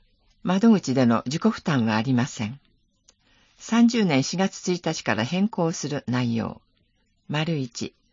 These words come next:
三十年四月一日以降の診療分から、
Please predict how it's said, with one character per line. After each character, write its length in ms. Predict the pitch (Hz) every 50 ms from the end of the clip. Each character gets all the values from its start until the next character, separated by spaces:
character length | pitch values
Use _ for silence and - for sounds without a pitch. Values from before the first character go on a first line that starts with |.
| _ _ _ _ _ _ _ _ _ _ _ _
三 320 | - - 208 214 233 240
十 180 | 233 233 220 208
年 240 | 180 139 123 127 131
四 140 | - 175
月 220 | 185 208 208 - 147
一 260 | - - 190 208 208 -
日 260 | 190 190 - 190 190
以 60 | 190
降 220 | - - 123 120 120
の 120 | 110 120
診 260 | - - 202 202 208
療 180 | 208 208 180 143
分 240 | 120 104 104 107 -
か 140 | - 107
ら、 180 | 101 95 90